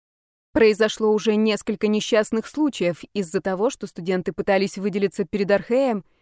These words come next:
и выполняли трюки, к которым ещё не были готовы. Ни они сами, ни грифоны. Кто-то сломал руку, кто-то ногу. Один грифон повредил крыло.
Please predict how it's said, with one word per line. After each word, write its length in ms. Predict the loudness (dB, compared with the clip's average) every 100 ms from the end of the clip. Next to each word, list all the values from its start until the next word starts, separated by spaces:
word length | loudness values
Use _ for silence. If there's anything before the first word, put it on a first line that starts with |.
| -2
и 100 | 0
выполняли 540 | 2 2 2 2 0
трюки, 360 | 0 -2 -2 -2
к 80 | -2
которым 320 | -2 -2 -2
ещё 280 | -2 -4 -2
не 160 | 0
были 180 | 0 0
готовы. 560 | 2 0 0 -4 -6 -12 _ _ _ -2
Ни 160 | 2
они 200 | 2 0
сами, 340 | -2 -2 -2 -2
ни 160 | -2
грифоны. 540 | -2 -4 -4 -4 -4 -8 _ _ _ _ _
Кто-то 280 | -4 -2 -2
сломал 400 | -2 0 2 2
руку, 420 | 2 0 0 -2 _ -8
кто-то 360 | -2 0 2
ногу. 500 | 2 2 2 2 0 _ _ _
Один 320 | 2 4 2
грифон 420 | 2 0 0 0 0
повредил 440 | -2 0 2 2
крыло. 500 | 2 0 0 -4